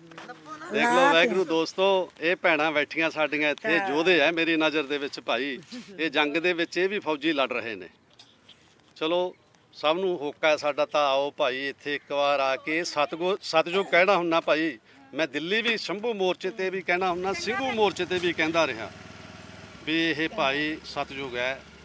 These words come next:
Speaker 1: ਉਹਦੇ ਵਿੱਚ ਕੁਝ ਨਾ ਕੁਝ ਇਹ ਜੰਗ ਦੇ ਵਿੱਚ ਆਪਾਂ ਹਿੱਸਾ ਪਾਈਏ, ਆਉਣ ਵਾਲੇ ਸਮੇਂ ਦੇ ਵਿੱਚ ਬੱਚਿਆਂ ਨੂੰ ਕੁਝ ਨਾ ਕੁਝ ਪਤਾ ਲੱਗੇ ਵੀ ਇਹ ਅੰਦੋਲਨ ਕਿਸ ਤਰ੍ਹਾਂ ਲੜੇ ਗਏ ਹੈ, ਕਿਸ ਤਰ੍ਹਾਂ ਇੱਥੇ ਸਾਡੇ ਮਾਮਾ ਭੈਣਾਂ ਨੇ ਸਹਿਯੋਗ ਦਿੱਤਾ ਹੈ, ਕਿਹਨੇ ਘਰ ਬਹਿ ਕੇ ਸਹਿਯੋਗ ਦਿੱਤਾ,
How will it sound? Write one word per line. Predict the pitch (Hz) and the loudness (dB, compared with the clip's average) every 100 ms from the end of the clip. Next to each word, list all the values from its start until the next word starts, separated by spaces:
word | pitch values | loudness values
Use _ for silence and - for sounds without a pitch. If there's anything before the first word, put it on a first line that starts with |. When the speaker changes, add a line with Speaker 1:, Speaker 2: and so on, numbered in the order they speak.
| - - - - - | -20 -20 -20 -20 -12
Speaker 1:
ਉਹਦੇ | 180 196 | -4 -2
ਵਿੱਚ | 180 170 | -2 -4
ਕੁਝ | 160 170 156 | -6 -8 -4
ਨਾ | 156 | -4
ਕੁਝ | 156 156 147 | -4 -6 -4
ਇਹ | 156 | -4
ਜੰਗ | 139 139 139 | -2 -4 -4
ਦੇ | 147 151 | -6 -6
ਵਿੱਚ | 147 - | -6 -8
ਆਪਾਂ | 143 156 | -6 -4
ਹਿੱਸਾ | 127 135 - 151 | -4 -4 -2 -2
ਪਾਈਏ, | - 139 151 165 165 | 0 -2 0 -2 -2
ਆਉਣ | 170 147 147 | -4 -4 0
ਵਾਲੇ | 151 151 | 0 -2
ਸਮੇਂ | 147 143 139 135 | -4 -8 -8 -8
ਦੇ | 135 | -8
ਵਿੱਚ | 127 - | -10 -12
ਬੱਚਿਆਂ | - 123 - 131 | -12 -12 -10 -10
ਨੂੰ | 127 | -10
ਕੁਝ | 120 113 | -12 -12
ਨਾ | 120 | -12
ਕੁਝ | 117 131 - | -12 -16 -14
ਪਤਾ | 190 - 123 | -10 -6 -6
ਲੱਗੇ | 98 87 - - - - - - - - - - - - - 120 | -6 -16 -20 -20 -20 -20 -20 -20 -20 -20 -20 -20 -20 -20 -20 -8
ਵੀ | 151 | 0
ਇਹ | 175 175 | 2 2
ਅੰਦੋਲਨ | 151 151 156 165 160 | -2 -2 -2 -2 -4
ਕਿਸ | - 147 | -6 -8
ਤਰ੍ਹਾਂ | - 160 | -4 -2
ਲੜੇ | 147 139 147 | -2 -2 -2
ਗਏ | 143 143 | -2 -2
ਹੈ, | 143 143 - - _ _ - | -2 -4 -10 -20 _ _ -10
ਕਿਸ | 143 - | -10 -8
ਤਰ੍ਹਾਂ | 160 151 | -4 -2
ਇੱਥੇ | 147 - 147 | -4 -8 -12
ਸਾਡੇ | 143 127 135 | -10 -8 -8
ਮਾਮਾ | 131 123 131 | -4 -4 -4
ਭੈਣਾਂ | 131 143 123 123 123 | -8 -8 -8 -8 -8
ਨੇ | 127 123 | -8 -10
ਸਹਿਯੋਗ | - 131 123 117 120 123 | -10 -8 -8 -10 -12 -14
ਦਿੱਤਾ | 117 - 127 | -16 -12 -10
ਹੈ, | 123 | -10
ਕਿਹਨੇ | 113 139 139 139 | -10 -12 -10 -8
ਘਰ | 143 120 | -8 -8
ਬਹਿ | 113 127 | -8 -10
ਕੇ | - 131 | -10 -14
ਸਹਿਯੋਗ | - 117 110 120 120 | -14 -14 -14 -16 -16
ਦਿੱਤਾ, | 117 - 123 131 | -16 -10 -10 -10